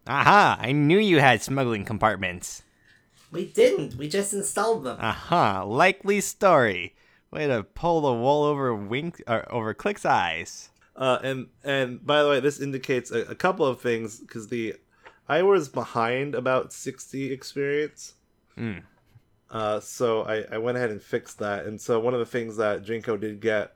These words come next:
Speaker 3: on his thief class was hidden storage.
Speaker 1: Oh, nice.
Speaker 3: So he, this is an actual, um, gameplay modification that he boosted up the ability to have some hidden cargo bays.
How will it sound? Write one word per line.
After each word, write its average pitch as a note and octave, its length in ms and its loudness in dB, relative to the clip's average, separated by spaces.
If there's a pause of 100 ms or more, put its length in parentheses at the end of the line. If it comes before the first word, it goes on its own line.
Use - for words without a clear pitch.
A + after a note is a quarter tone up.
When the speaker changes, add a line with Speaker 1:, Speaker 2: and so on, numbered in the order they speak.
Speaker 3:
on G#2 160 -8
his G2 200 -10 (140)
thief C3 240 -6
class G2+ 300 -6
was G#2 220 -6
hidden G#2+ 200 -8
storage. - 600 -12 (280)
Speaker 1:
Oh, B2 140 -4
nice. A#2 480 -2 (760)
Speaker 3:
So A2 240 -2
he, A#2 320 -10
this A#2 180 -10
is A2+ 180 -12
an G#2+ 80 -14
actual, A2 720 0
um, F#2 460 -10
gameplay G#2 560 -6 (100)
modification F#2 800 -10 (760)
that - 140 -12
he G#2+ 220 -8
boosted G#2+ 600 -4
up G2 240 -4 (120)
the G#2 120 -8
ability F#2+ 480 -6
to - 80 -18
have G2 200 -6
some G2 180 -10
hidden G2 320 -10
cargo G2+ 440 -6
bays. G#2 380 -14